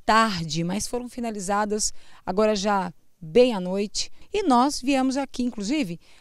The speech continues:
pra mostrar pra vocês alguma dessas situações. Uma, por exemplo, envolve este veículo aqui, que foi um veículo roubado. Este homem que você vê aí,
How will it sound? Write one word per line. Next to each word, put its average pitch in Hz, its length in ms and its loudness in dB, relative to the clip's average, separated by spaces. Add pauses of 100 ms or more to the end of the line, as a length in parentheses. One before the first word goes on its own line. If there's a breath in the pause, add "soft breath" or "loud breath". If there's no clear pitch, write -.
(160 soft breath)
pra 339 160 -8
mostrar 165 320 -4
pra 247 120 -4
vocês 220 340 -4
alguma 233 280 2
dessas 220 280 0
situações. - 580 -2 (300 soft breath)
Uma, 240 120 4
por 214 140 0
exemplo, 220 300 0
envolve 208 360 4
este 226 200 2
veículo 190 640 0
aqui, 240 340 -2 (300 loud breath)
que 277 100 -2
foi 240 140 0
um 220 80 0
veículo 185 520 2
roubado. 180 840 2 (580 loud breath)
Este - 380 2
homem 240 380 6
que - 100 -8
você 180 260 -2
vê 170 200 0
aí, 269 260 4